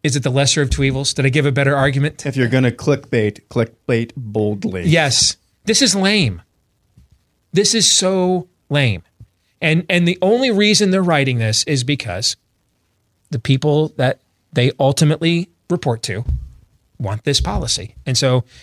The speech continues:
Speaker 1: this was the rationale they came up with. Except you become exceptional by not doing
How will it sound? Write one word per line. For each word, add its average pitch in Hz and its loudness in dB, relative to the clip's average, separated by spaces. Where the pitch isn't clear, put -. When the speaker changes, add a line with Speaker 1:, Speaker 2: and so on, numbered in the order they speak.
Speaker 1:
this 147 0
was 151 2
the 143 0
rationale 131 2
they 123 2
came 120 0
up 104 -2
with. - -12
Except 160 0
you 156 2
become 170 0
exceptional 123 0
by 120 2
not 143 2
doing 113 0